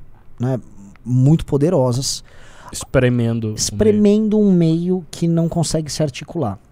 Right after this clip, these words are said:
Speaker 1: Um
Speaker 2: Exato.
Speaker 1: meio que, enfim, por conta de vários vícios, é,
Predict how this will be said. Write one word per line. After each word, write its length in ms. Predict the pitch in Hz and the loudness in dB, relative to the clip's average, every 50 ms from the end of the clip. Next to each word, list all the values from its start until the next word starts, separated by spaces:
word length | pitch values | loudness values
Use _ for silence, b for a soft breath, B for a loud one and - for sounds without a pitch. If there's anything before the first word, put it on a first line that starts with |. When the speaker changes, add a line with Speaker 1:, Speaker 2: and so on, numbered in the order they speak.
| _ _ _ B B B B B B B B - | _ _ _ B B B B B B B B 4
Speaker 1:
Um 60 | 190 185 | 6 6
Speaker 2:
Exato. 120 | 196 202 | 6 8
Speaker 1:
meio 520 | 202 214 220 240 262 254 247 233 190 - - - | 8 8 6 6 6 6 4 4 2 0 -4 -12
que, 540 | - - 185 190 185 175 175 170 165 156 147 - _ _ _ - - | -14 -6 -4 -2 0 0 2 2 0 0 -2 -6 _ _ _ -12 -6
enfim, 260 | 175 165 - - 185 160 | -4 -4 -2 -2 -4 0
por 140 | - - 165 | 0 -2 -2
conta 240 | - 190 196 190 196 | 0 -4 -2 -2 -2
de 100 | 165 165 | -4 -2
vários 340 | 156 175 214 247 220 160 123 | -2 -2 -2 -2 -4 -4 -4
vícios, 800 | 117 120 147 185 214 - - - - 127 120 - - - - b b b b b b b b b b _ - | -6 -4 -2 -2 -2 -2 -4 -6 -8 -8 -8 -8 -8 -10 -12 b b b b b b b b b b _ -6
é, 380 | 151 151 151 151 147 147 147 | -4 -2 0 0 -2 -2 -4